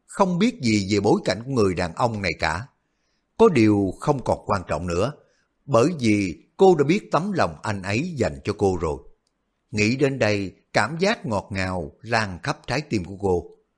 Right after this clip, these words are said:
Cô giơ ngón tay ra, nhẹ nhàng vuốt lên khuôn mặt có ngũ quan đẹp như tượng tạc kia. Khi vuốt đến bờ môi mỏng mềm mại kia, thì anh bỗng nhiên mở miệng ngậm lấy ngón tay của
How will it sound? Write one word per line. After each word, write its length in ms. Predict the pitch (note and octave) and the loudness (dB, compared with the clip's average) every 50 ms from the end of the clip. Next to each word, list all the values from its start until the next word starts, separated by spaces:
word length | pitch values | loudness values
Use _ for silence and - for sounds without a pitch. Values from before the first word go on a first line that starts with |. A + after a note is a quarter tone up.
| _ _ _ _ _ _ _ - | _ _ _ _ _ _ _ 2
Cô 360 | - D3 C3+ C3 B2+ A#2+ A2 G2 A2+ | 4 6 8 8 6 6 4 2 4
giơ 200 | A#2+ A#2 A2 G#2+ | 6 6 6 6
ngón 220 | G#2+ A2+ C3 C#3+ | 4 -2 -4 -2
tay 180 | - A2+ G2+ F#2 | -2 -2 -2 -2
ra, 400 | E2+ G2 F#2+ F#2+ F#2 F2 D#2+ - _ _ _ _ - | -2 -2 -2 -2 -2 -4 -6 -10 _ _ _ _ -6
nhẹ 240 | B2 A#2+ A#2 A#2+ C3 | -2 0 2 2 2
nhàng 440 | C3 B2 A2+ A2 A2 G#2 G#2 G2 G2 | 2 0 0 0 0 0 -2 -2 2
vuốt 140 | B2+ E3+ G3+ - | 2 2 2 2
lên 280 | D#3 C#3+ B2+ A#2+ A#2 | 2 4 4 4 2
khuôn 280 | A2+ - E3+ E3 D#3 B2+ | -2 0 0 0 2 2
mặt 200 | G#2 F2+ E2 - - _ _ _ - | 0 -2 -2 -4 -10 _ _ _ 2
có 80 | G#3 | 2
ngũ 240 | G#3 D3+ G2+ G#2+ C3+ - | 4 4 4 2 2 2
quan 280 | E3 C#3 C3+ B2 A#2 G2+ | 2 2 2 2 0 -2
đẹp 220 | F2 E2 D#2 - - | -2 -2 -2 -4 -4
như 260 | B2 A#2 A#2 A2 G2+ F#2 - | -2 0 0 0 -2 -2 -2
tượng 240 | G2+ F2+ F2 F#2 - | -2 -2 -2 -2 -2
tạc 220 | A2+ D#2+ D2+ - - | -2 -2 -2 -4 -6
kia. 200 | - G#2 G2 F2 D2+ - _ _ _ _ _ _ _ _ _ _ _ _ _ _ - - | -4 -2 -2 -2 -4 -8 _ _ _ _ _ _ _ _ _ _ _ _ _ _ 0 6
Khi 320 | E3+ D3 C3+ C3 B2+ A2 A2 | 6 6 8 6 4 2 2
vuốt 220 | D3 G3 - - | 2 2 2 2
đến 320 | - - D3 F3 G#3+ G#3+ F3 | 0 2 2 2 2 2 2
bờ 160 | A#2 G#2 F2+ | 4 2 2
môi 320 | E2+ G#2+ B2 C3 C3 B2 | 2 0 2 2 2 0
mỏng 380 | A2 G#2 F#2 E2 F#2+ C3+ E3 D3 | 0 0 0 -2 -2 -2 -2 -2
mềm 220 | G#2 F#2 E2 D2+ | 0 -2 -2 -2
mại 160 | E2+ E2 D#2+ | -4 -6 -6
kia, 360 | D#2 - - G#2 G2+ G2+ F#2+ E2+ - _ _ _ _ _ - | -6 -4 -2 0 0 0 -2 -4 -6 _ _ _ _ _ 0
thì 460 | C#3+ C3+ B2+ B2 A#2+ A#2 A2+ - - - | 2 2 4 4 2 0 0 -4 -6 -6
anh 180 | - C3 A#2 G#2 | -4 -4 -4 -2
bỗng 220 | F2 E2+ A2 C#3 | -4 -4 -4 -2
nhiên 260 | C3+ A#2+ A2+ A2 F#2+ F2+ - _ | -2 0 0 -2 -2 -6 -12 _
mở 260 | - A2+ A2 G2 A2+ | -2 2 2 2 2
miệng 380 | C#3 D3 A2+ G2 F2+ E2+ F2 G2 - _ _ - | 2 0 0 0 0 -2 -4 -8 -12 _ _ -4
ngậm 260 | A#2+ A#2 - D#3 G2 | -2 -2 -2 -2 -2
lấy 200 | G#2 G#2 B2 C#3 | -2 0 0 -2
ngón 240 | D3+ C#3+ B2+ C#3 C3 | -2 -4 -4 -4 -2
tay 100 | - F#2+ | -2 -4
của 100 | G2 G2 | -2 -4